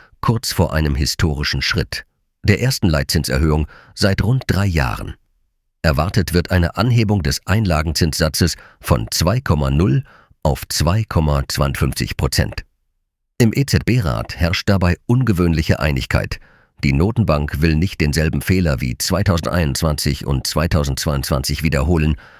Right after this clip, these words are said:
als sie zu lange zu zögerlich war und die Inflation aus dem Ruder laufen ließ. Jetzt will sie frühzeitig gegensteuern und ihre Glaubwürdigkeit wahren. Was bedeutet das konkret für uns alle? Wer Geld auf der hohen Kante hat, kann sich freuen.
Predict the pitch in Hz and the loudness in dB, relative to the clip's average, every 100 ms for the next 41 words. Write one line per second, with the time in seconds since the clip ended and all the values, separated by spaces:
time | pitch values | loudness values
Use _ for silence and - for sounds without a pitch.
0 | - _ 80 78 78 67 - 113 85 95 | -20 _ -2 -2 -2 -2 2 2 4 2
1 | 82 - 78 - 104 80 71 - 76 80 | 0 0 0 2 2 2 0 0 0 0
2 | 80 - 95 90 98 98 67 - - 104 | 0 0 0 0 0 0 0 -2 0 2
3 | 98 76 76 76 69 87 73 67 62 - | 0 0 -2 0 0 0 0 0 -2 -4
4 | 62 50 - - _ _ _ _ _ _ | -4 -4 -8 -10 _ _ _ _ _ _
5 | _ 101 143 - 135 117 107 - 110 107 | _ -6 -6 -2 -2 0 -2 0 -2 -2
6 | 92 87 92 78 65 - 58 50 - - | -2 -2 -2 -2 -2 -4 -6 -6 -12 -16
7 | - 78 65 71 65 58 62 65 69 60 | -4 -2 -2 -6 -6 -4 -4 -4 -4 -6
8 | - 67 69 62 53 57 50 _ _ _ | -4 -4 -4 -6 -6 -10 -16 _ _ _
9 | _ _ _ _ _ _ _ _ _ _ | _ _ _ _ _ _ _ _ _ _
10 | _ - 135 - 131 131 165 143 139 - | _ -2 -2 0 0 0 -2 -2 -4 -2
11 | 120 - 139 - - 62 - 73 62 - | -2 0 -2 0 -2 -2 -4 -4 -4 -8
12 | - _ _ _ 85 85 76 107 - 101 | -16 _ _ _ -2 0 2 0 0 -2
13 | 113 90 107 90 - 127 117 101 - - | 0 0 0 0 -2 0 0 0 -2 -2
14 | 107 95 - 117 123 - | 0 -2 -4 -2 -2 -4